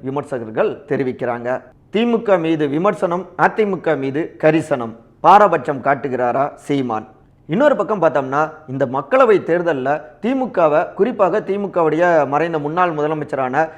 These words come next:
திரு கலைஞர் மு கருணாநிதி அவர்கள் தொடங்கி பலரையும் மிக அநாகரிகமான வகைகள்ல சீமான் அவர்கள் வந்துட்டு விமர்சிக்கிறார் அப்படின்னும்,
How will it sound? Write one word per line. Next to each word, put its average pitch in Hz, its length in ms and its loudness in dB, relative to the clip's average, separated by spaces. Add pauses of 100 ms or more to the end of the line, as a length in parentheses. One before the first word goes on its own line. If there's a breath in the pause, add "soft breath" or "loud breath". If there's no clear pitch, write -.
(120 loud breath)
திரு 139 520 0
கலைஞர் 151 320 0
மு 165 200 -4
கருணாநிதி 160 500 -2
அவர்கள் 135 360 -2
தொடங்கி 175 420 0
பலரையும் 190 600 2
மிக 180 220 0
அநாகரிகமான 190 1080 0
வகைகள்ல 147 640 0 (180 loud breath)
சீமான் 233 360 0
அவர்கள் 143 300 0
வந்துட்டு 131 220 -8
விமர்சிக்கிறார் 156 840 0 (140)
அப்படின்னும், 147 540 -2